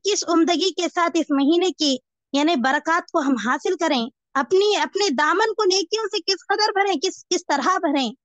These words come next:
तो आइए मेरे इस्लामी माँ और बहनों, आज के इस क्या है उन्वान में, आज के इस क्या है,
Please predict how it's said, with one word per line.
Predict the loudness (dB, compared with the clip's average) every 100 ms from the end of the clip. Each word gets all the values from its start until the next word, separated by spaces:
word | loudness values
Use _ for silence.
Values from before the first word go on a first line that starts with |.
| _ _ _ -2
तो | 0
आइए | 0 2 2 2
मेरे | 2 0
इस्लामी | 0 0 0 0
माँ | 0 0
और | -2
बहनों, | 0 0 2 0 _ _ _ -2
आज | 0 2 0 -2
के | 0
इस | 0 -2
क्या | -2
है | 0 0
उन्वान | 0 0 2 2 2
में, | 0 0 -4 _ -6
आज | 0 0 0 -2
के | -2
इस | 0
क्या | 0 2
है, | 2